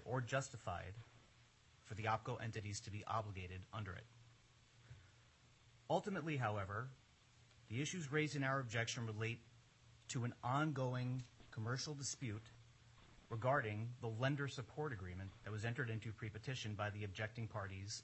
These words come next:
and the required lenders, copy of which was filed at docket number three seventy-one. I'll note at the outset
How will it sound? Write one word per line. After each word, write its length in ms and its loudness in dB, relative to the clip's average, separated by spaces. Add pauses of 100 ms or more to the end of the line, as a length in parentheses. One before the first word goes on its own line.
(120)
and 240 -2
the 80 -2
required 480 -2
lenders, 540 -2 (680)
copy 280 4
of 40 -2
which 160 0
was 140 -8
filed 260 2
at 80 -4
docket 260 2
number 200 -4
three 180 -8
seventy-one. 580 0 (1300)
I'll 80 4
note 380 4
at 100 -4
the 160 0
outset 500 2